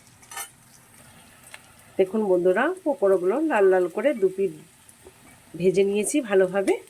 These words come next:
পকোড়াগুলো ভাজতে আমার সময় লেগেছে ছয় থেকে সাত মিনিট। আর এরপর তুলে নেব। দেখুন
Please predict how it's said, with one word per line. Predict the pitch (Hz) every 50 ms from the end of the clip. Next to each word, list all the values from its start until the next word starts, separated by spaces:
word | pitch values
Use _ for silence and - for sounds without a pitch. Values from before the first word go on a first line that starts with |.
| _ - - _ _ _ _ -
পকোড়াগুলো | - 190 185 185 196 196 190 185 175 202 226 233
ভাজতে | 196 165 165 170 175 170 - - 240 240 220
আমার | 190 196 196 - -
সময় | 208 208 208 220
লেগেছে | 233 247 233 196 190 185 226 247
ছয় | 240 - - 180 175
থেকে | 165 - 180 - 196
সাত | 190 - 180 165 - - 143
মিনিট। | 147 143 139 135 - - _ - _ _ _ _ _ _ - - _ _ _ _ _ - - - - _ - _ - - - - _ _ - - 208
আর | 220 247 262 -
এরপর | - 190 190 - 247 330 381 370 - _
তুলে | - 240 214 190 175
নেব। | 156 147 139 139 143 139 _ _ _ _ _ _ - - _ _ _ _ _ _ _ _ _ _ _ _ _ _ _ _ _ _ _ _ _ _ _ _ _ _ _
দেখুন | 180 196 - - 233 226